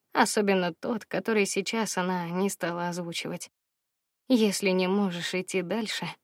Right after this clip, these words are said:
умирай и не проси о помощи. На той высоте, где рождались эти законы, не было места ни человечности, ни состраданию.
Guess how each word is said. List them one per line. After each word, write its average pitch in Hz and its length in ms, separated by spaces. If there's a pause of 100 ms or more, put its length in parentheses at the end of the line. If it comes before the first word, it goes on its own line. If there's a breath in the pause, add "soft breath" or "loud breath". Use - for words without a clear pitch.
(540)
умирай 196 560
и 175 120
не 180 160
проси 180 360
о 180 140
помощи. 170 520 (600)
На 269 180
той 294 220
высоте, 220 560
где 202 200
рождались 208 540
эти 208 200
законы, 247 680 (420)
не 277 200
было 214 220
места 214 360
ни 202 160
человечности, 196 840
ни 190 120
состраданию. 202 840